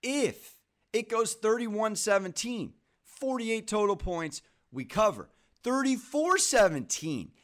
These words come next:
gives us a live by the hook, die by the hook, fifty-one point five half point cover. That's fifty-one points. So you're allowing two tugs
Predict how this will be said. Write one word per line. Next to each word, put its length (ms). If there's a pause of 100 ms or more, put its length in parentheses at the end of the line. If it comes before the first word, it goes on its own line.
(160)
gives 260
us 220 (100)
a 320 (180)
live 240
by 140
the 120
hook, 200
die 200
by 140
the 120
hook, 160
fifty-one 380
point 260
five 400 (220)
half 420
point 360
cover. 460 (2250)
That's 160
fifty-one 480
points. 640 (520)
So 160
you're 180
allowing 640 (180)
two 160
tugs 720